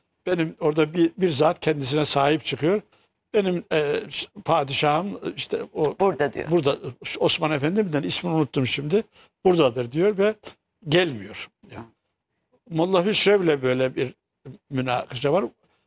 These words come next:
Speaker 1: Biraz da
Speaker 2: Molla Hüsrev için
Speaker 1: Molla
Speaker 2: üstelik
Speaker 1: Hüsrev ve Molla Gürani'nin.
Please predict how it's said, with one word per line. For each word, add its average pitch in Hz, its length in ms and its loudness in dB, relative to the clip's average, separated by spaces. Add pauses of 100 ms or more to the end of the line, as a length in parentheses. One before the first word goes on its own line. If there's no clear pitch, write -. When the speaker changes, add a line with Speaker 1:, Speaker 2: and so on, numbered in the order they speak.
(160)
Speaker 1:
Biraz 208 320 2
da 185 200 2 (320)
Speaker 2:
Molla 175 340 0
Hüsrev 208 340 0
için 202 340 -6
Speaker 1:
Molla 196 80 2
Speaker 2:
üstelik 196 300 4
Speaker 1:
Hüsrev 247 220 2
ve 220 40 4
Molla 185 300 4
Gürani'nin. 156 680 2